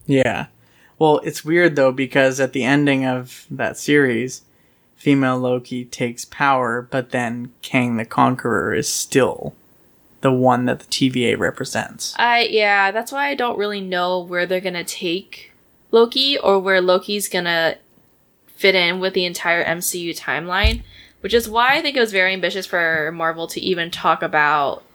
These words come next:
Speaker 2: timelines and multiverses in general.
Speaker 1: Well, we know exactly where it's gonna fit.
Speaker 2: Well, I understand where it's
Speaker 1: Multiverse
Speaker 2: going.
Speaker 1: Madness
Speaker 2: Yes,
Speaker 1: is gonna pop
Speaker 2: understandable.
Speaker 1: off. <laughs>
Speaker 2: Yeah, I think I,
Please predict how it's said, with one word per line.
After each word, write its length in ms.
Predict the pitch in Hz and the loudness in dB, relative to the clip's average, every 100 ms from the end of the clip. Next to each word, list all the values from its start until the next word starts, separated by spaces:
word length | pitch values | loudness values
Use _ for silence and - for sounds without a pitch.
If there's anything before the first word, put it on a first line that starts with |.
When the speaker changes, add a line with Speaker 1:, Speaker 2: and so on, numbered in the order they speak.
| - | -14
Speaker 2:
timelines 580 | - 165 160 160 151 156 | -4 -4 -2 -4 -6 -6
and 120 | 160 | -6
multiverses 600 | 156 156 170 - 170 160 | -6 -6 -6 -6 -6 -8
in 140 | 160 | -8
general. 540 | 165 170 151 156 - - | -2 0 2 0 -4 0
Speaker 1:
Well, 120 | 156 | 4
we 100 | 165 | 4
know 160 | 220 180 | 4 4
exactly 880 | 135 131 139 135 143 - 123 135 143 | 0 -2 0 0 -2 -10 -16 -16 -8
where 220 | 131 127 | -6 -6
it's 140 | 131 | -10
gonna 160 | - - | -14 -14
fit. 120 | - | -6
Speaker 2:
Well, 80 | 202 | -2
I 220 | 220 220 240 | 2 2 2
understand 580 | 254 262 - 247 233 | 0 -2 0 0 0
where 80 | 220 | 2
it's 240 | 180 190 208 | 2 2 0
Speaker 1:
Multiverse 340 | 190 175 165 | 2 2 0
Speaker 2:
going. 120 | 156 | 0
Speaker 1:
Madness 640 | 139 156 151 180 120 127 - | 2 2 2 2 2 0 0
Speaker 2:
Yes, 120 | 175 202 | 2 2
Speaker 1:
is 0 | 196 | 0
gonna 240 | 202 208 | 0 2
pop 560 | 202 143 147 - 160 - 202 | 0 0 0 0 0 -2 -6
Speaker 2:
understandable. 280 | 254 247 247 262 | -2 0 0 0
Speaker 1:
off. 80 | |
<laughs> 20 | 208 | 0
Speaker 2:
Yeah, 240 | 214 156 | 0 2
I 140 | 196 208 | 2 2
think 480 | 277 294 294 190 - - | 2 0 -2 -4 -4 -2
I, 240 | 240 254 | 0 0